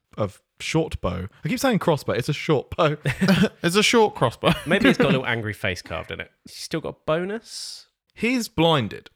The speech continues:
Speaker 3: Currently, yeah.
Speaker 1: So I could try and hide.
Speaker 3: Yeah.
Speaker 1: <laughs> Sixteen.
Speaker 3: Okay. I'll bear that in mind. It is Crispy's go.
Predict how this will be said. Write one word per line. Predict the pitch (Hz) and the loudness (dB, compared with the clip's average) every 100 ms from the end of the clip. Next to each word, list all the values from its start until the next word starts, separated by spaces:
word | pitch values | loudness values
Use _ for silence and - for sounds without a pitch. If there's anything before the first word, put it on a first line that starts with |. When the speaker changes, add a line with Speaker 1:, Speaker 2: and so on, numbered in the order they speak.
| - | -12
Speaker 3:
Currently, | - 90 - 85 | -8 -6 -6 -10
yeah. | 87 - _ _ | -10 -12 _ _
Speaker 1:
So | 123 | -2
I | 120 | -2
could | 120 - | -2 -2
try | 107 | -2
and | 95 | -2
hide. | 92 69 - _ _ _ | -6 -10 -16 _ _ _
Speaker 3:
Yeah. | - - _ _ - | -8 -8 _ _ -8
Speaker 1:
<laughs> | 139 160 - - - - - - - _ _ _ _ _ | -4 -4 -8 -18 -20 -20 -18 -20 -20 _ _ _ _ _
Sixteen. | - - - 80 87 - _ _ - | -12 -10 -6 -8 -8 -14 _ _ -8
Speaker 3:
Okay. | - - _ - | -8 -10 _ -18
I'll | 90 | -16
bear | - 87 | -12 -12
that | 82 92 | -12 -14
in | |
mind. | 95 160 - _ - | -14 -16 -18 _ -6
It | 135 | -4
is | 135 | -4
Crispy's | - 127 92 | -6 -14 -16
go. | - | -20